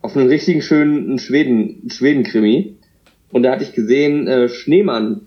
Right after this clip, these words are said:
gibt's im Moment bei Amazon Prime. Und, ähm, ja, den haben wir uns angeschaut. Ist, ähm, ich fand damals den Trailer sehr interessant und hatte mir echt fest vorgenommen,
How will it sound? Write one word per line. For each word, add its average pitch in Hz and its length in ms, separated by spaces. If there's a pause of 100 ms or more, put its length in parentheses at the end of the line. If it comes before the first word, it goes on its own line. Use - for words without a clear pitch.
(140)
gibt's 120 380
im 120 80
Moment 131 580
bei 117 420
Amazon 117 400
Prime. 123 460 (1040)
Und, 135 520
ähm, 127 640
ja, 120 540 (320)
den 147 140
haben 180 100
wir 156 60
uns - 100
angeschaut. 170 840 (680)
Ist, 135 580
ähm, 117 840
ich 104 120
fand 147 220
damals 131 500
den 113 540
Trailer 175 560
sehr 123 240
interessant 127 800 (920)
und 131 280
hatte 185 160
mir 156 180
echt - 200
fest - 340
vorgenommen, 143 1040